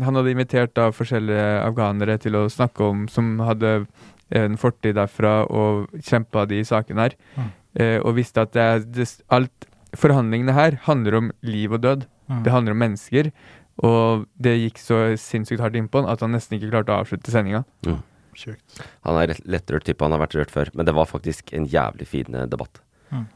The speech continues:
Speaker 3: Det var, eh, ikke sant, det pleier å være sånn som du sa da, at i debatten så er det jo ofte de der, eh, politikerne som kommer inn, og så har de hva s-, planlagt hva de skal si, og så hater de på hverandre, og
Speaker 2: Mm,
Speaker 3: så
Speaker 2: ja.
Speaker 3: Men dette var liksom en rekke norske afghanere da, som har vært i Norge i mange år og sånn, som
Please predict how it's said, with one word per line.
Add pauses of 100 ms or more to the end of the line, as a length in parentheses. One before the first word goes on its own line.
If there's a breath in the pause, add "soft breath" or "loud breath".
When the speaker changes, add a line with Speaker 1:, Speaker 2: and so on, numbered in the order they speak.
Speaker 3:
Det
var,
eh,
ikke
sant,
det
pleier
å
være
sånn
som
du
sa
da,
at
i
debatten
så (100)
er
det
jo
ofte
de
der, (200)
eh,
politikerne
som
kommer
inn,
og
så
har
de
hva
s-, (120)
planlagt
hva
de
skal
si,
og
så
hater
de
på
hverandre,
og
Speaker 2:
Mm,
Speaker 3:
så
Speaker 2:
ja. (400 loud breath)
Speaker 3:
Men
dette
var
liksom
en
rekke
norske
afghanere
da,
som
har
vært
i
Norge
i
mange
år
og
sånn,
som